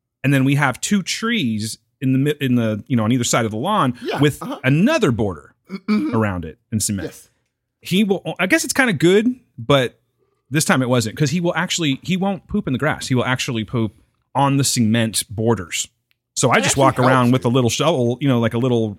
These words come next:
Speaker 1: rake and a whatever those picker-upper things are, and I just, like, uh, scoop it, and I'm good.
Speaker 2: Yes, I, th-, I would think that that helped you.
Speaker 1: Yeah. Well, the other night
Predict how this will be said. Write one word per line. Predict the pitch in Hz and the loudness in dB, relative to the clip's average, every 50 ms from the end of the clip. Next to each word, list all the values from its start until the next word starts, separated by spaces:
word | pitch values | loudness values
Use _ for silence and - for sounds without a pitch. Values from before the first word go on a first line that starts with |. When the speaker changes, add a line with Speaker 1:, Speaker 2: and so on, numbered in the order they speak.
| - | -8
Speaker 1:
rake | 123 117 127 131 143 147 147 | -2 0 2 2 2 2 0
and | 143 120 113 | 0 0 0
a | 107 101 101 98 104 - _ _ _ _ _ _ _ _ _ - | 0 -2 -4 -6 -8 -12 _ _ _ _ _ _ _ _ _ -4
whatever | 131 131 151 156 143 | 0 2 2 2 2
those | 120 110 - | 2 0 0
picker-upper | - 143 - 123 120 113 107 120 | -2 -2 0 0 0 0 0 -2
things | 104 - 110 110 107 | -2 -2 -2 -2 0
are, | 107 110 110 | 0 0 0
and | 110 | 0
I | 110 | -2
just, | 110 123 117 - | -4 -4 -6 -6
like, | 127 117 113 | -6 -8 -6
uh, | - 123 123 120 _ _ | -6 -6 -6 -8 _ _
scoop | - - - - 180 143 - | -8 -8 -4 -4 -4 -4 -4
it, | 117 - _ _ _ _ - | -4 -6 _ _ _ _ -8
and | 120 120 | -4 -2
I'm | 117 117 | -2 -2
good. | 131 143 135 226 | -2 0 0 2
Speaker 2:
Yes, | 240 240 233 - - - - - | 2 2 2 0 0 -4 -8 -4
I, | 165 165 | -4 -4
th-, | - - | 0 2
I | 190 185 | 2 2
would | 185 196 190 | 2 2 0
think | 226 240 247 | -2 -6 -6
that | 247 - | -4 -4
that | 196 165 | -4 -4
helped | 131 151 202 220 - - - 98 | -2 -4 -6 -8 -8 -10 -16 -16
you. | 92 85 - - | -16 -18 -12 -2
Speaker 1:
Yeah. | - 139 151 143 110 87 - - - - | 0 2 2 2 0 -2 -6 -12 -8 -4
Well, | 135 139 | -2 0
the | 151 175 | 2 2
other | 190 208 185 | 2 0 0
night | 190 202 214 226 208 175 143 - _ | 0 0 0 0 0 -2 -2 -4 _